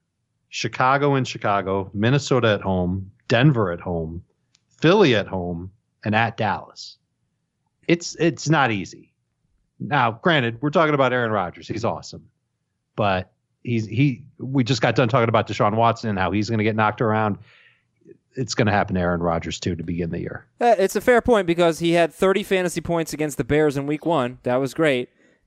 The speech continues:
Speaker 2: But then he had seventeen against Minnesota, and two weeks later he had sixteen against Buffalo. Buffalo was actually really good against quarterbacks. Now, Rodgers was playing hurt since,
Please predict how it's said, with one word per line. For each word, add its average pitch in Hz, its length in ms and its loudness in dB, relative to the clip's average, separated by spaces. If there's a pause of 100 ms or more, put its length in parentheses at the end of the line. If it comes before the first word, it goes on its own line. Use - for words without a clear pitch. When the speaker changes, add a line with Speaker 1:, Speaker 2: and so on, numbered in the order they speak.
(180)
Speaker 2:
But - 60 -6
then 160 120 2
he 190 60 2
had 170 100 2
seventeen 185 540 -2
against 175 260 -4
Minnesota, 147 760 0
and 127 120 -8
two 185 140 -4
weeks 170 240 -4
later 165 260 2
he 147 100 0
had 139 100 -2
sixteen - 420 -6
against 139 240 -4
Buffalo. 156 380 0
Buffalo 135 300 -2
was 131 120 -2
actually 127 220 -2
really 123 160 -2
good 165 140 0
against 135 200 -4
quarterbacks. 120 380 -4
Now, 127 100 -4 (340)
Rodgers 175 460 4
was 165 540 2
playing 156 380 -2
hurt 170 360 2 (140)
since, - 560 -4